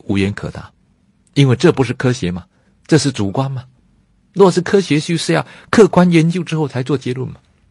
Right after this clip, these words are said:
然后这个婆婆转过来对这个医生说：“你多年解剖，多年手术，看不见人体里面有灵魂。”然后他就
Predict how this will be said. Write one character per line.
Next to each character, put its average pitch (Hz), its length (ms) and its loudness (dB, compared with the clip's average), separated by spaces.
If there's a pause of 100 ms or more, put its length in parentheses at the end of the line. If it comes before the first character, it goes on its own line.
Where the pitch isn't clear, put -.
(2250)
然 101 180 0
后 113 100 2
这 104 140 0
个 87 80 -10
婆 98 160 -4
婆 95 140 -8
转 85 200 -4
过 98 140 -4
来 87 100 -2
对 98 140 -6
这 90 100 -10
个 80 80 -8
医 98 140 -8
生 92 180 -12
说 95 160 -18 (1200)
：“你 127 160 2
多 196 340 4
年 143 320 2
解 101 280 0
剖， 147 340 -2 (320)
多 165 240 4
年 139 200 2
手 85 240 -2
术， - 200 -12 (1600)
看 147 240 -4
不 135 80 -2
见 131 180 0
人 98 160 -2
体 110 160 -6
里 90 140 -4
面 113 120 -4
有 92 80 -4
灵 85 160 -6
魂。” - 160 -12 (1400)
然 98 140 -2
后 98 100 2
他 95 160 -6
就 101 140 -6